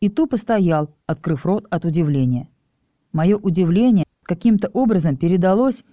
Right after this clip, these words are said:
и сидящему у моих ног игольчатому волку, начавшему суетливо двигать головой. А мастер Некор еще уверял меня, что у мертвия лишь инструменты. Да, шатерцы тоже передвигались по воздуху.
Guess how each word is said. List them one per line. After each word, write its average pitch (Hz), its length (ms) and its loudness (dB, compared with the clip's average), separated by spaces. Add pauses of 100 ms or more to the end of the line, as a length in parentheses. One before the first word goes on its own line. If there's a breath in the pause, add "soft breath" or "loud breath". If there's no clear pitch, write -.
(160 soft breath)
и 180 60 -2
сидящему 202 680 0
у 190 80 0
моих 185 360 2
ног 247 300 2
игольчатому 208 640 2
волку, 156 460 -2 (320)
начавшему 165 760 -2 (200)
суетливо 202 600 0
двигать 160 360 0
головой. 151 500 -2 (600)
А 165 100 0
мастер 190 460 0
Некор 185 420 2 (160 soft breath)
еще 196 320 0
уверял 220 420 2
меня, 180 420 2
что - 200 -4
у 202 120 0
мертвия 180 440 2
лишь 165 240 -2
инструменты. 165 720 -2 (460)
Да, 156 380 -2 (120)
шатерцы 208 720 -2 (200)
тоже 269 280 0
передвигались 220 680 0
по 165 160 -2
воздуху. 143 540 -4